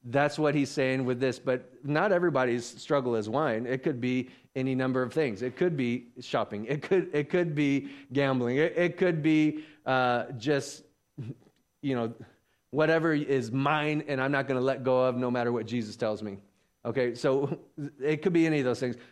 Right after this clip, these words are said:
"Do not be drunk with wine, in which is dissipation, but be filled with the Spirit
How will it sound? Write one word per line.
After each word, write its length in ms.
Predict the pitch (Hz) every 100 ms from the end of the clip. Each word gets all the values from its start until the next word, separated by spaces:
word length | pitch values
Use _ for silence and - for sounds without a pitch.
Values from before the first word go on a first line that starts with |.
| -
"Do 140 | 123 208
not 180 | 240 180
be 100 | 175
drunk 300 | 151 170 165
with 100 | 135
wine, 280 | 139 143
in 80 | 143
which 180 | 147 143
is 100 | 143
dissipation, 800 | 123 170 160 147 147 143 156 156 - _ -
but 240 | 151 151
be 160 | 156 165
filled 560 | - 202 208 214 214
with 440 | 196 151 160 160 139
the 100 | 147
Spirit 520 | - 127 120 101